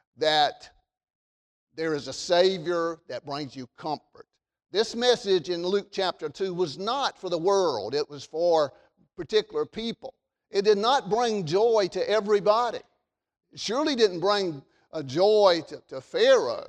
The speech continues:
and Pilate and, and all those that were trying to, to do away with the Lord and to kill the seed of the woman. That has been going on since Genesis.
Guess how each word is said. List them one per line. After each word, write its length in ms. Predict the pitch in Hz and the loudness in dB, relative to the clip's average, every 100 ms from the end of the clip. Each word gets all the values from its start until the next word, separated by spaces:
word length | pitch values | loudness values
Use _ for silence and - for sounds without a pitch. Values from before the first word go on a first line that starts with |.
| - | -18
and 100 | - _ _ _ _ _ _ - | -20 _ _ _ _ _ _ -2
Pilate 580 | 185 220 185 120 107 98 | 2 2 2 -2 -6 -10
and, 160 | 104 - _ _ _ | -14 -16 _ _ _
and 140 | 151 170 | -8 2
all 240 | 180 208 | 8 8
those 380 | 185 196 175 151 | 8 4 2 -2
that 240 | 139 135 | -6 -6
were 140 | 139 131 | -8 -10
trying 460 | - 165 180 160 | -4 -2 0 -2
to, 260 | 143 131 117 _ _ _ - | -6 -6 -6 _ _ _ -12
to 360 | 131 123 117 | -10 -8 -10
do 240 | 110 117 196 | -8 0 2
away 320 | 175 196 226 | 6 6 6
with 140 | 170 | 4
the 100 | 151 | -2
Lord 500 | 156 214 240 147 123 | 0 4 4 4 2
and 360 | 120 120 120 120 _ _ _ _ - | -4 -6 -10 -14 _ _ _ _ -12
to 320 | 135 131 127 113 _ _ _ - | -10 -8 -10 -16 _ _ _ -4
kill 340 | 196 226 202 | 2 4 2
the 160 | 165 151 | 0 -4
seed 300 | - 226 208 | -4 -2 0
of 60 | |
the 60 | 196 | 0
woman. 460 | 202 285 208 135 127 | 0 -2 -2 -6 -4
That 220 | 147 160 | -2 -2
has 120 | 170 | -4
been 200 | 147 170 | -6 -4
going 240 | 160 180 | -2 -2
on 160 | 180 190 | -2 -4
since 240 | 208 208 | -6 -6
Genesis. 720 | 156 185 240 226 - - - | -4 -2 -2 -4 -8 -14 -16